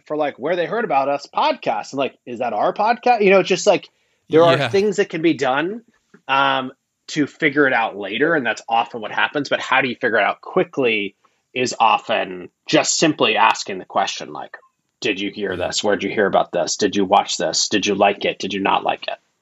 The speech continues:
Speaker 2: Mm-hmm. Uh, that, that, uh, that makes a ton of sense. You've got a lot of, a lot of, a lot of channels in terms of the marketing. Like, uh, it, that, that's, <laughs> that's, uh, that's a lot of output is what I'm trying to say, uh, for,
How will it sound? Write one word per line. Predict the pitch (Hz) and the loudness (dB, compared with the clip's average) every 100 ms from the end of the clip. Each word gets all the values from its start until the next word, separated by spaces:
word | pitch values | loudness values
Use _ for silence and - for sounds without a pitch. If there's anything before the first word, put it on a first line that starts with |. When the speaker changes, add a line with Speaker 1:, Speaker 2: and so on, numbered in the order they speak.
| _ _ _ _ - | _ _ _ _ -16
Speaker 2:
Mm-hmm. | 104 98 135 143 - - - - - | -14 -12 -12 -14 -20 -20 -20 -20 -4
Uh, | 117 120 | 0 0
that, | 107 113 120 | 2 -2 0
that, | 110 107 | 0 0
uh, | 101 95 92 _ _ _ | 0 0 -4 _ _ _
that | 107 | -4
makes | 107 - | -2 -2
a | |
ton | 101 | -4
of | 90 | -4
sense. | 98 92 | -4 -4
You've | 98 92 | -6 -4
got | 110 | -2
a | 98 | -2
lot | 95 101 | -2 -2
of, | 95 87 - | -2 -6 -10
a | 104 | -6
lot | 98 92 | -4 -4
of, | - _ _ _ _ _ _ _ | -8 _ _ _ _ _ _ _
a | 113 | 0
lot | 147 | 0
of | - | 0
channels | - 110 95 85 | 0 0 0 -4
in | 98 | -6
terms | - 92 - | -6 -6 -6
of | |
the | 90 | -6
marketing. | 90 90 92 85 | -4 -4 -4 -6
Like, | 85 95 | -8 -8
uh, | 98 - | -12 -12
it, | 113 101 - | -14 -14 -2
that, | 113 - | -2 -2
that's, | 131 - - - 196 - - | -6 -6 -10 -6 -6 -6 -18
<laughs> | - - - - | -20 -20 -20 -2
that's, | 127 - | -2 2
uh, | 135 127 113 101 - _ - - _ _ _ _ - - | 2 4 4 0 -8 _ -20 -20 _ _ _ _ -20 -12
that's | 143 170 | -6 2
a | |
lot | 170 | 2
of | 117 | 4
output | 123 - 87 - | 2 0 -6 -8
is | - | -10
what | 92 | -8
I'm | |
trying | 90 90 | -6 -6
to | 85 | -6
say, | - 82 - | -10 -10 -10
uh, | 98 87 82 | -6 -6 -6
for, | - 98 87 82 | -6 -4 -2 -4